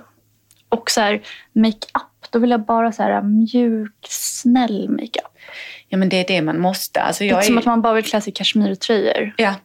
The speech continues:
Speaker 2: exakt så.
Speaker 1: Så vill man ha, ja, men så här, som kan appliceras med fingrarna och inte går att misslyckas med. Typ.
Speaker 2: Nej. Nej, men som ett litet mjukt moln.
Speaker 1: Mm.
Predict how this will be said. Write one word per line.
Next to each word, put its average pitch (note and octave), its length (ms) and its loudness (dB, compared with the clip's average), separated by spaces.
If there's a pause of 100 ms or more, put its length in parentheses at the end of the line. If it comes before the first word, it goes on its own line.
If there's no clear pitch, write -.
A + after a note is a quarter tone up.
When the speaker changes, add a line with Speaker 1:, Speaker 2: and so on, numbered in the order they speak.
(520)
Speaker 2:
exakt - 480 -4
så. - 220 -2 (760)
Speaker 1:
Så - 140 0
vill A#3 60 6
man A3+ 140 6
ha, G3+ 440 2
ja, - 60 0
men A#3 160 4
så A#3+ 100 2
här, A3 60 2
som G3+ 100 -6
kan G#3 160 -2
appliceras G#3 380 -4
med G3 100 -8
fingrarna G3+ 1160 0
och - 340 -4 (360)
inte G#3 260 2
går G3 160 2
att F#3+ 60 0
misslyckas - 520 -4
med. - 80 -12
Typ. - 200 -20 (180)
Speaker 2:
Nej. A3 360 -2 (680)
Nej, B3 80 2
men A#3+ 140 2
som A3 160 -2
ett G#3 100 -4
litet G#3 260 -2
mjukt G#3+ 380 0
moln. A3 640 -2 (100)
Speaker 1:
Mm. A3 360 4